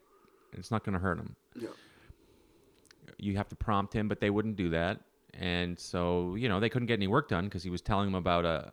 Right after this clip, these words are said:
Speaker 1: a, a snowball fight from nineteen ninety-eight, uh, over and over and over and over and over again. "Brian Moore took my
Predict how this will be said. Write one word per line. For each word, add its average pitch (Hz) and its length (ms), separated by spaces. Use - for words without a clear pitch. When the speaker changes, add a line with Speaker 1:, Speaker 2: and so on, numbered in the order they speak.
Speaker 1:
a, 78 300
a - 60
snowball 117 420
fight - 500
from 85 300
nineteen 85 360
ninety-eight, 78 600
uh, 71 320
over 92 240
and 87 140
over 82 260
and 80 100
over 85 260
and 78 120
over 87 260
and 80 120
over 92 220
again. 80 280
"Brian 156 400
Moore 120 600
took 165 260
my 127 320